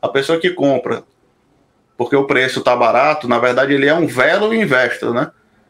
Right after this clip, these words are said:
Ele tá comprando porque ele planilha a empresa, ou porque ele faz uma análise fundamentalista, acha que a empresa vale X, e a empresa dá muito mais barato do que aquele X, então ele compra, tudo bem, perfeito. Agora, pra quem é analista gráfico,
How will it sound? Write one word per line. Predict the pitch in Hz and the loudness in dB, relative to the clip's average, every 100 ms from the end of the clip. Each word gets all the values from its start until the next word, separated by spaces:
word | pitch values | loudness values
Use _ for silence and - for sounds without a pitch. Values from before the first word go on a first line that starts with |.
| _ | _
Ele | 117 120 131 | -4 -4 0
tá | 139 | -2
comprando | 151 165 170 151 180 180 | 0 -2 0 0 0 -2
porque | 220 - | -4 0
ele | 160 147 143 135 120 | 0 2 0 0 -4
planilha | - 139 139 131 135 127 | -2 0 2 0 0 0
a | |
empresa, | 120 120 160 156 123 | 0 0 2 0 0
ou | |
porque | - - | -2 -2
ele | 120 | -2
faz | 120 117 120 | 2 0 2
uma | 123 | 2
análise | 117 120 117 | 2 0 -4
fundamentalista, | - 127 123 120 120 143 143 160 - 135 | -4 0 0 0 0 0 2 0 2 0
acha | 135 | 0
que | 131 | -2
a | 123 | -2
empresa | 123 120 117 | 0 0 2
vale | 120 147 | 2 0
X, | - 151 - - - _ _ _ _ _ - | 0 0 0 -4 -16 _ _ _ _ _ 0
e | 131 | 2
a | |
empresa | 143 139 139 139 | 2 2 2 2
dá | 143 | 2
muito | 147 147 | 2 2
mais | 139 139 | 2 2
barato | 139 135 143 151 | 2 2 2 0
do | 160 | 0
que | |
aquele | 165 - 233 | 0 0 -2
X, | - 147 123 | 0 0 -2
então | 113 123 | -2 -2
ele | 196 | -2
compra, | - 240 190 - _ - | -2 -2 -2 -6 _ -12
tudo | 135 190 | -8 -2
bem, | 214 175 | 0 0
perfeito. | 156 156 - 123 120 - _ _ _ _ - | -2 -4 0 -2 -2 -12 _ _ _ _ -6
Agora, | 120 123 | 0 2
pra | 127 165 | 2 0
quem | 175 202 | 2 0
é | |
analista | 190 175 160 165 160 | 2 2 2 0 0
gráfico, | 131 131 185 196 147 - 113 | 0 2 2 -2 -6 -8 -10